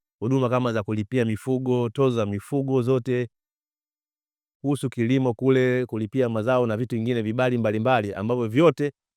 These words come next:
vinalipiwa kwa control number. Kwa hiyo, malipo yote ya serikali, taasisi yote ya serikali lazima ikupe ankara yenye control number. Yaani, ankara yako lazima iwe ni control number. Hiyo inaonyesha kwamba taasisi hii, haya malipo ni halali ya serikali, yanalipiwa kwa control number.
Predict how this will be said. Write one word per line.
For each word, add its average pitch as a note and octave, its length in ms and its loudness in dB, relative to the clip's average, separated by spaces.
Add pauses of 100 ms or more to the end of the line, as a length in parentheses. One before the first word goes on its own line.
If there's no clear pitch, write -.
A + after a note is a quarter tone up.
(140)
vinalipiwa A#2 440 2
kwa G#2 120 -2
control F#2+ 340 -6
number. F2 320 -4
Kwa A#2 100 0
hiyo, C3 200 0 (200)
malipo C#3 360 0
yote F#3 240 2
ya A#2+ 80 0
serikali, G#2+ 480 -4
taasisi C3 360 -4
yote F#3+ 160 -2
ya C3+ 60 0
serikali A#2+ 460 0 (340)
lazima B2 320 0
ikupe A#2+ 460 0 (200)
ankara A#2+ 480 0
yenye G2 240 -4
control F2+ 340 -6
number. E2+ 300 -6
Yaani, G2+ 160 -6
ankara B2 400 2
yako A2+ 220 0
lazima B2+ 420 -2 (240)
iwe A2+ 120 0
ni G#2+ 80 -4
control G2+ 340 -6
number. F#2 320 -4 (300)
Hiyo C3 180 4
inaonyesha A2+ 440 0
kwamba A2 280 0
taasisi G2+ 400 -6
hii, E3 220 -2 (260)
haya A#2 180 2
malipo A#2 380 0
ni G2 80 -4
halali A#2 420 0
ya G#2 80 -2
serikali, D#3 580 -2 (680)
yanalipiwa G#2 380 0
kwa F2+ 120 -6
control E2+ 340 -10
number. D2+ 160 -12